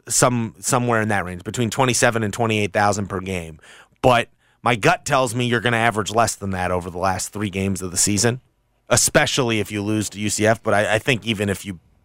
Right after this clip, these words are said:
beat U C F, I think these next three home games, you know, I,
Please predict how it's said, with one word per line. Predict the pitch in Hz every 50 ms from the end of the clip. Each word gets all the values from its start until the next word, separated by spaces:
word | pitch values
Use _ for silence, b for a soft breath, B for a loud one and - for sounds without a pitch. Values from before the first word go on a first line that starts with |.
| _ _
beat | - 117 104 -
U | - 87 85
C | - - 98 98 85
F, | 76 67 - - _ B B B B B B B B _
I | 120 117
think | - - 135 120 110 101 - - b b b b b b b b b
these | - 113 107
next | 117 127 120 113 - -
three | - 123 120
home | 113 123 123 123 120
games, | 110 104 101 101 101 98 95 90 - - - _ _ _ _ _ _ _ _ _ _ _ _ _ _ _ _ _ _ _ _ _
you | 113 110
know, | 107 104
I, | 110 117 110